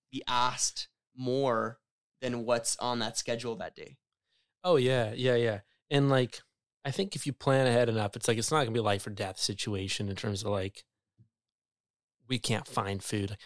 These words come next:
Speaker 2: The one night it was tough to find something that wasn't McDonald's, you know, and you're
Speaker 1: Yes,
Speaker 2: like,
Speaker 1: yeah.
Speaker 2: however long into tour, and it's like, "I just cannot eat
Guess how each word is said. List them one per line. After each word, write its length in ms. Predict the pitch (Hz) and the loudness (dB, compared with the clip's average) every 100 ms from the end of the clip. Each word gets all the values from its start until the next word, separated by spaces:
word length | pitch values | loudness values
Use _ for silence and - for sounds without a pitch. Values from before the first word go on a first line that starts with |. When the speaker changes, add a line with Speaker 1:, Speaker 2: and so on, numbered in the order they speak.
| - | -2
Speaker 2:
The 100 | 135 | 2
one 280 | 160 190 156 | 6 6 6
night 220 | 113 107 | 4 4
it 80 | 117 | 0
was 160 | 107 | 0
tough 280 | - 113 104 | -2 -2 -2
to 80 | - | -4
find 400 | - 101 101 101 _ | -4 -4 -4 -8 _
something 380 | - 117 104 104 | 0 0 0 -2
that 100 | 110 | 0
wasn't 400 | 101 107 110 113 | 4 4 4 -4
McDonald's, 720 | 104 - 101 92 - - - - | -8 -4 -4 -4 -8 -8 -10 -10
you 80 | 110 | -4
know, 60 | |
and 200 | 101 120 | 2 4
you're 100 | 113 | 6
Speaker 1:
Yes, 20 | 113 | 6
Speaker 2:
like, 180 | 107 | 4
Speaker 1:
yeah. 200 | 117 - - _ _ _ _ _ _ _ _ _ | 0 -8 -12 _ _ _ _ _ _ _ _ _
Speaker 2:
however 320 | - 120 113 110 | -2 2 4 4
long 260 | 104 101 | 2 0
into 160 | 101 101 | -2 -6
tour, 240 | - 107 | -6 -4
and 60 | 98 | -4
it's 100 | - | -6
like, 100 | - | -8
"I 160 | 196 104 | -6 -4
just 260 | - 117 - | -2 0 0
cannot 400 | - 123 120 117 | 0 -2 0 0
eat 180 | 107 | -2